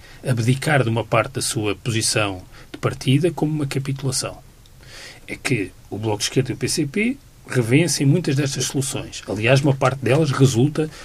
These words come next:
do grupo de trabalho conjunto entre o Bloco de Esquerda, eh, e o Governo. Mas como há umas coisas que não discordam, capitulação. Eh, em segundo lugar, eh,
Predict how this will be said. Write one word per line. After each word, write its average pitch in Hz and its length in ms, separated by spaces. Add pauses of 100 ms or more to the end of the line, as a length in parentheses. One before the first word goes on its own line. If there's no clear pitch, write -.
(140)
do 127 100
grupo 135 220
de - 60
trabalho 135 340
conjunto 139 400
entre 139 140
o 131 40
Bloco 131 180
de - 40
Esquerda, 143 420 (320)
eh, 143 160
e 143 140
o 139 60
Governo. 101 360 (320)
Mas - 140
como 165 240
há 180 40
umas 190 200
coisas 165 340
que - 140
não 170 60
discordam, 214 560 (480)
capitulação. 139 720 (420)
Eh, 139 140 (100)
em 151 120
segundo 147 380
lugar, 147 400 (720)
eh, 131 140